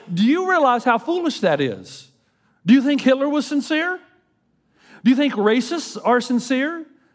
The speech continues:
Do you think that there are religious people in our world who kill others in the name of God,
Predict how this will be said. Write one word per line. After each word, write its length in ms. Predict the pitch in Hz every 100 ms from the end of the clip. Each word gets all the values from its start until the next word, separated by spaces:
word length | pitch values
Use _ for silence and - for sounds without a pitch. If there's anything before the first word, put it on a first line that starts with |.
| _ _ 170
Do 80 |
you 80 | 254
think 180 | 247 277
that 120 | 285
there 100 | 277
are 140 | 262 247
religious 400 | 247 254 240 -
people 320 | 269 254 269
in 80 | 262
our 120 | 262
world 300 | 247 277 262
who 120 | 226
kill 320 | - 254 277
others 240 | 254 277 247
in 80 | 247
the 80 |
name 240 | 247 240 240
of 120 | 226
God, 340 | 196 196 254